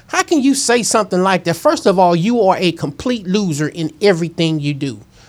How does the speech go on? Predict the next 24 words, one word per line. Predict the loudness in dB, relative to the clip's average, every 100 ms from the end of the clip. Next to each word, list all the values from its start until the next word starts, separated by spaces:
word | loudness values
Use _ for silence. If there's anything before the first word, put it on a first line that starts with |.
| -20 _
But | 0 2 0
once | -2 -2 -2 -4
again, | 0 2 2 -2
the | -6
gatekeepers, | -2 0 0 -2 -8 -6 -6
they | -2 0
need | 0 0 -2
somebody | -2 0 2 0
like | -2 -4
Stacey | -4 -6 -6 -8 -8
Abrams | -4 -2 -2 -6 -8 -14 -16 -4
to | -2
push | 0 0 2 0 -4 -2
to | -2
have | 0 0 0 2
that | 0 -2 -6
another | -4 0 2 2 2
divide | -2 -6 -2 -2 0 -4 -6 -16 -10
between | -6 -4 -2 -2
black | 0 0 0 -2
women | -2 -2 -6 -12
and | -8 -4
black | 0 0 0
men. | -2 -4 -6